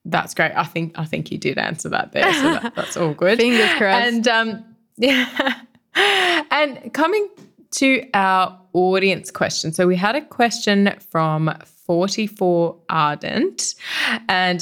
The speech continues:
Speaker 1: they asked, "How loud do you send your mix for mastering?"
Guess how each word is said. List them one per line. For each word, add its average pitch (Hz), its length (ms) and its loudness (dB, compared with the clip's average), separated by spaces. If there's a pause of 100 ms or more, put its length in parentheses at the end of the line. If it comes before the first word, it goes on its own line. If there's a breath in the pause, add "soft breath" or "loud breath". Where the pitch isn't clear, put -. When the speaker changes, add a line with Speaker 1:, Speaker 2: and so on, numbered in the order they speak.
Speaker 1:
they 220 140 2
asked, 254 480 -2 (800)
"How 190 300 0
loud 180 640 0 (160)
do 190 100 0
you 170 200 4
send 160 680 0 (460 soft breath)
your 156 300 2
mix 156 440 -6 (600)
for 160 340 2
mastering?" 156 840 -2